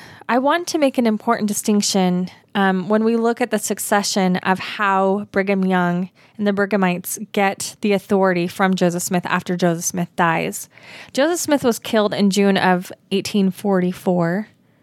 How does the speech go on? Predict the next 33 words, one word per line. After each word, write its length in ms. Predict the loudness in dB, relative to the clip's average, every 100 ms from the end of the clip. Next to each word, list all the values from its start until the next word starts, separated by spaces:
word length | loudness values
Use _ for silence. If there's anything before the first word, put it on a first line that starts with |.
| _ _ _ -2
and 280 | 0 0 0
Brigham 340 | -2 0 2
Young 260 | 2 2 2
eventually 600 | -2 0 0 0 0 0
wrestles 440 | 2 0 0 -4 -2
control 800 | 0 0 0 0 2 2 0 -4 -4
of 200 | -2 0
the 80 |
church 380 | -2 0 -2 -4 -4
away 280 | 0 0 0
from 220 | -2 -2
any 480 | 0 0 0 0 -4 -10 _
challengers, 720 | -4 0 2 2 2 0 -2 -2
um, 260 | 0 0 0
anyone 360 | 0 2 0 0
that 280 | -4 -6
wants 420 | -4 0 0 -2 -6
to 120 | -2
be 180 | 0 0
a 80 |
successor. 720 | -2 -4 0 0 0 -4 -4 -6 _
And 160 | -2 0
it's 160 | -2
important 400 | -4 0 0 0
to 80 | 0
consider 500 | 0 -2 2 2 4 2
that 240 | 0 0
Brigham 340 | -2 2 2
Young 460 | 4 4 4 2 -2 -10 _ _
is 220 | -2 0 2
the 240 | 0 0 _ _
only 460 | 0 0 2 0 -2
candidate 800 | -6 -4 0 2 2 2 0